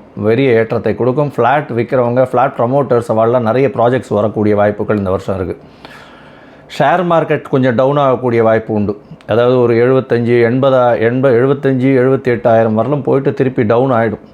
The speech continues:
இந்த வருஷம் வந்து கிட்டத்தட்ட எழுபத்தி மூணு, எழுபத்தி நாலுலேயே வந்து நிக்கும். ஆனால் இப்போ எழுபது, எழுபத்தி ஒண்ணுல இருக்கு, அறுபத்தி ஒன்பது, அறுபத்தெட்டு,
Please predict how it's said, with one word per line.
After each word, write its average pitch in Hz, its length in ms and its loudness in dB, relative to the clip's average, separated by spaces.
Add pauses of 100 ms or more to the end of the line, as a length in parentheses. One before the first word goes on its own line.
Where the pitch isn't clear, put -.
(480)
இந்த 113 180 0
வருஷம் 117 360 0
வந்து 123 520 0 (520)
கிட்டத்தட்ட 131 440 0
எழுபத்தி 139 420 2
மூணு, 127 200 0
எழுபத்தி 127 320 2
நாலுலேயே 123 520 0
வந்து 110 100 -2
நிக்கும். 101 340 -2
ஆனால் 123 240 0
இப்போ 117 240 0
எழுபது, 127 440 2
எழுபத்தி 123 420 2
ஒண்ணுல 120 440 0
இருக்கு, 110 320 0
அறுபத்தி 117 340 0
ஒன்பது, 113 360 2
அறுபத்தெட்டு, 113 600 0